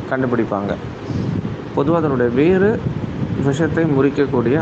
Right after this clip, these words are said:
ஆற்றல் இருக்கு. அது மட்டும் இல்லாம,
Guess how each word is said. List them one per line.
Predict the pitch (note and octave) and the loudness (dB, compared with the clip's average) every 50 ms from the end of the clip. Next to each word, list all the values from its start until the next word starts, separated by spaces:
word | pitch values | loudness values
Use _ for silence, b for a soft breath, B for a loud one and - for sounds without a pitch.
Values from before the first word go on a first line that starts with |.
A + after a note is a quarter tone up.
| D3 C#3 | 0 0
ஆற்றல் | A#2+ B2 B2 - - - D#3 C#3+ B2 A#2 A2 | 0 0 -2 -2 -2 -2 0 0 0 2 2
இருக்கு. | A#2 A2+ A#2 A2 - - A2+ G#2+ G2+ F#2+ - - - - - - - - - - - - - - - - - - - - - - - - - - - - - | 2 2 2 0 -2 -2 0 0 0 0 -4 -6 -8 -10 -10 -10 -12 -10 -10 -10 -12 -12 -12 -10 -8 -6 -6 -6 -6 -6 -8 -8 -10 -10 -10 -10 -8 -6 -4
அது | A#2+ D3 F3 | -2 0 0
மட்டும் | F3 E3+ D#3+ D3 - D#3+ | 0 0 0 0 2 2
இல்லாம, | C#3+ B2+ A#2+ G#2 A2 A2+ A2+ B2+ | 2 2 0 0 0 -2 -2 -2